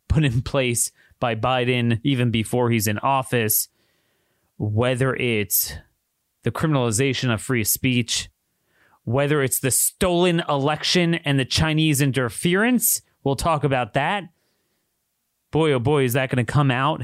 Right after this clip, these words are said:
in the coming weeks. And then, of course,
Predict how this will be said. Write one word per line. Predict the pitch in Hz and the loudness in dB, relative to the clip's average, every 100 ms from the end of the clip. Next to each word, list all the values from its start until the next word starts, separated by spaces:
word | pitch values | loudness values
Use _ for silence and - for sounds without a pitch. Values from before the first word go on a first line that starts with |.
| - | -4
in | 123 | -2
the | 113 | 0
coming | - 127 113 | 0 0 2
weeks. | 113 123 143 - - _ _ _ _ _ _ _ _ _ _ _ _ _ | 2 0 0 -4 -6 _ _ _ _ _ _ _ _ _ _ _ _ _
And | - | -2
then, | 190 | 0
of | 170 - | 0 -2
course, | - 254 170 135 - 127 | 0 4 4 2 -2 -6